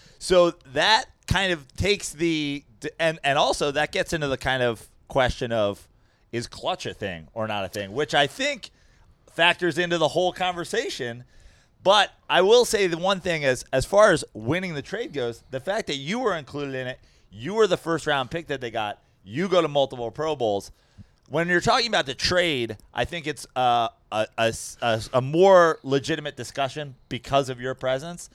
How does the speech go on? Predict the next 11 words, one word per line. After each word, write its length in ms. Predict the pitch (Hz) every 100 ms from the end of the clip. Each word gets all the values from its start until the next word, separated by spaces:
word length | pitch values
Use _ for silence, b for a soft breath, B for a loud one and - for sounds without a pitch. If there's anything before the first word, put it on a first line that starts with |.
| b b b
When 160 | 147
you're 100 | 170
talking 360 | 175 233 262 208
about 400 | 160 147 139 - _ _ _ _ _ _ _ -
saying 520 | - 160 147 135 117 _
who 140 | - 180
won 200 | 170 156
the 60 |
trade, 380 | - 160 151 117
just 240 | - 143
simply 480 | - 160 147 131 104